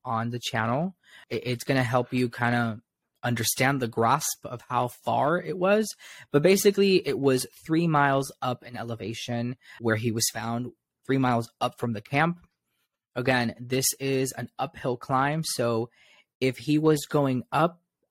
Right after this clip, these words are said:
at one point, he could have literally looked down and seen the camp.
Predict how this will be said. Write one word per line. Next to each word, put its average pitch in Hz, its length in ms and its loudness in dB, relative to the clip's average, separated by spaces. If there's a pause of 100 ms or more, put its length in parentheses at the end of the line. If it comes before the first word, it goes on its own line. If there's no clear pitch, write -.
at 131 160 0
one 147 220 2
point, 156 340 -2
he 123 140 -4
could 143 160 -2
have 123 120 0
literally 131 440 0
looked 120 420 -2
down 123 500 2
and 117 140 -4
seen 123 300 -2
the 120 80 -2
camp. 147 340 -2